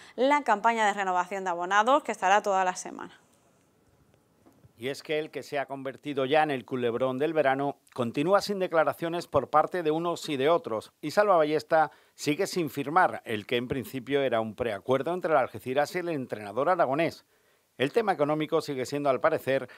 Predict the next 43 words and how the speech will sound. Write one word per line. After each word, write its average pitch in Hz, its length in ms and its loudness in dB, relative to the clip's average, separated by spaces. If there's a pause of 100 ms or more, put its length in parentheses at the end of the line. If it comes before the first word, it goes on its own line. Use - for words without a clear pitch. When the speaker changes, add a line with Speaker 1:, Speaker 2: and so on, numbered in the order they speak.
(180)
Speaker 2:
el 107 140 0
gran 156 300 2
telón 151 300 0
que 165 120 -2
separa 139 300 0
al 147 80 4
Algeciras 135 640 0
del 147 160 2
acuerdo 139 440 0
total 131 320 0
con 170 200 -2
Ballesta. 120 540 -2 (340)
Mientras 139 360 -2
tanto, 131 380 0
siguen 123 380 -6
surgiendo 135 580 -2
nombres 151 480 -2
como 190 260 -6
posibles 139 540 -4
inquilinos 135 640 -4 (240)
del 156 220 4
banquillo 143 460 0
del 143 120 2
nuevo 135 220 0
Mirador, 127 480 4 (260)
pero 156 180 4
hasta 180 200 2
el 190 60 0
momento 160 440 2
ni 160 160 -2
la 156 160 4
entidad 139 460 0
ni 139 100 -6
los 120 180 -2
protagonistas 143 840 0 (240)
han 180 160 2
realizado 160 640 4
ningún 135 420 -2
tipo 151 240 0
de 170 100 4
declaración 123 580 -2
al 113 100 -4
respecto. 131 640 -4